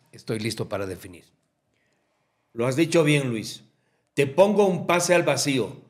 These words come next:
Speaker 2: ¿Lo tomas o lo dejas?
Speaker 1: Lo tomo.
Speaker 2: Tu infancia, Luis, ¿cómo
Speaker 1: Dura.
Speaker 2: se fue haciendo el loco?
Speaker 1: Dura. Complicada, como creo que son todas las infancias.
Speaker 2: ¿Por qué?
Speaker 1: Eh, madre impulsiva, violenta.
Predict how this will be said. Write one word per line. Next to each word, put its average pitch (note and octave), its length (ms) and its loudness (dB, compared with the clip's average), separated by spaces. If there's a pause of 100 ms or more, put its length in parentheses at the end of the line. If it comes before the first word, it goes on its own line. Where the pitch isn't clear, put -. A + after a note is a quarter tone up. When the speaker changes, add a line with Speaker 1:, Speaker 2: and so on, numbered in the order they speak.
Speaker 2:
¿Lo D#3 300 2
tomas A3 580 4
o D3+ 140 4
lo D3 160 6
dejas? B2 480 -2
Speaker 1:
Lo G#2+ 160 -10
tomo. A#2 400 -6 (840)
Speaker 2:
Tu - 80 -4
infancia, D#3 460 4
Luis, A2 420 -10
¿cómo A3 300 4
Speaker 1:
Dura. G3+ 80 2
Speaker 2:
se F3+ 80 0
fue F#3 200 2
haciendo D#3+ 340 0
el C#3+ 80 2
loco? B2+ 340 -4 (480)
Speaker 1:
Dura. B2 640 -4 (560)
Complicada, A#2 640 -4
como F#2+ 300 -14
creo G#2+ 260 -8
que G#2 100 -14
son G#2 200 -14
todas A2 340 -8
las F#2+ 160 -12
infancias. A2 640 -10 (200)
Speaker 2:
¿Por B2+ 180 -2
qué? - 500 -2
Speaker 1:
Eh, G#2+ 260 -10
madre B2+ 400 -2
impulsiva, A#2+ 600 -4
violenta. A2+ 720 -6